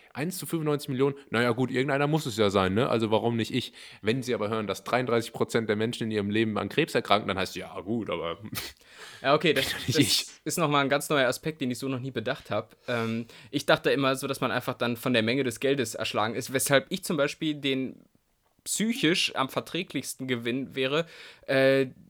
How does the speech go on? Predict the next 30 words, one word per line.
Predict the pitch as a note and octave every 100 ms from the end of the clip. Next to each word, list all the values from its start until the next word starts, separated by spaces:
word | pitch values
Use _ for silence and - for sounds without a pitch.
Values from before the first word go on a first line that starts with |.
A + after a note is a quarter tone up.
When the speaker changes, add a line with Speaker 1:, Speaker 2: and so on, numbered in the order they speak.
| -
Speaker 2:
das, | - D3
was | D3+ D#3
man | C#3
manchmal | - C#3+
sieht, | D3+ E3
diese | D3 C#3 C3+
Sofortrente, | B2+ B2 D#3+ F3 C3+ A2+ A#2 G2+
dass | - C#3
du | -
Speaker 1:
Ah, |
Speaker 2:
einfach | - G2+ G2
Speaker 1:
ja, | G2+
Speaker 2:
so |
Speaker 1:
ja. | G2+ G2
Speaker 2:
monatlich | E3+ F#3+ F3 D#3+ G2+
so | G#2
Speaker 1:
Monatlich. | G2+ E2 F#2
Speaker 2:
fünftausend | - - F3 - E3+ D3+ D3 C#3 C3
oder | C3+
siebentausend | C#3 D#3+ - C#3+ C#3
Euro | C#3+ D#3+ A#2
ausgezahlt | A#2 - - A2+ A#2 -
bekommst | A2+ B2 C#3 D#3 C#3
und | C3
das | -
für | C#3
den | A#2+
Rest | C3 -
deines | C3+ -
Lebens, | D3 E3+